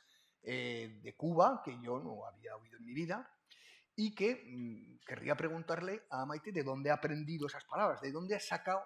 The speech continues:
tan hermosas palabras. Por ejemplo, hay una que dice, "A partir de aquel día tomó el camino de la gozadera". Y dice, "Ya solo pensaba en gozar con las mujeres". O sea, la gozadera es gozar con las mujeres. O sea,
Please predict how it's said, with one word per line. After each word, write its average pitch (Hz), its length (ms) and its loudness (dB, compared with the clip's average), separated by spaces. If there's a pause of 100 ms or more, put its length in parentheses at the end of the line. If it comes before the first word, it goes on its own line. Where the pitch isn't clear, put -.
(120)
tan 139 180 2
hermosas 143 640 -4
palabras. 101 400 -10
Por - 120 -4
ejemplo, 202 200 2
hay 208 60 0
una 220 120 0
que 190 120 -2
dice, 135 160 -2 (500)
"A 143 100 8
partir 214 340 4
de 220 100 2
aquel 151 280 -2
día 185 300 -6 (360)
tomó 139 240 0
el 180 140 0
camino 160 380 0
de 143 80 -2
la 127 120 0
gozadera". 117 720 -8 (640)
Y 143 80 -2
dice, 139 360 -4
"Ya 143 120 2
solo 151 200 0
pensaba 143 380 -2
en 127 160 -4
gozar - 420 -2
con 117 140 -8
las 113 200 -12
mujeres". - 600 -10 (280)
O - 20 -20
sea, 131 140 2
la 139 140 4
gozadera 139 800 -2 (100)
es 143 220 -6
gozar 151 480 2
con 143 140 -2
las 147 140 0
mujeres. 233 440 2
O 143 40 -4
sea, 156 180 6